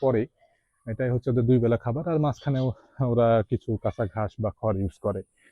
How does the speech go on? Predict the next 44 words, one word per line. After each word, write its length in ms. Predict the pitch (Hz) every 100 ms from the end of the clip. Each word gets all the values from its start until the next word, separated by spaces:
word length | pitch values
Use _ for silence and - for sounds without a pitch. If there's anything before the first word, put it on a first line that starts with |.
| _ _ _ 117
তো 60 |
এই 80 | 120
ধরনের 280 | 120 160 151
গরু 220 | 147 143
পালা 240 | 143 139
আসলে, 280 | 135 - 135
আহ, 840 | 131 - _ - 127 120 117 117 117 - _
শেখার 440 | - - - 143
একটা 220 | 127 - 120
ব্যাপার 240 | 113 107
আছে। 240 | 101 135 156 _ _ - _ _ _ -
তো 100 | 123
আমি 180 | 123 139
এই 80 | 135
জন্যই 300 | 156 165 147
গেছিলাম 360 | - 139 151
ওই 100 | 147
খামারে। 340 | - 123 123 123
আহ, 600 | - _ - 120 117 113
প্রথম 260 | 139 165 160
যে 60 |
গরুটা 260 | 151 151 143
আপনাদেরকে 400 | 139 131 127 123
দেখালাম, 460 | 107 120 110 151 160
ওই 100 | 120
বাছুরটা 400 | 117 - 117 127
আসলে 220 | - 123
আমার, 160 | 120 117
আহ, 460 | - 113 104 104
কিনতেই 500 | 95 127 123 139 135 - _ _ _ _ 117
যাওয়ার 200 | 127 127
ইচ্ছা 200 | 123 147
ছিল 300 | - 123 120
যে 80 | 120
গরুটা 300 | 113 120 120
দেখবো 320 | 113 113 127
এবং, 280 | 127 127 123
আহ, 440 | - 131 120 113 110
যদি 160 | 117 120
দাম 240 | 131 131
দর 120 | 131
হয় 160 | 120 160
হয়তো 200 | 139 147
নিবো। 280 | 143 104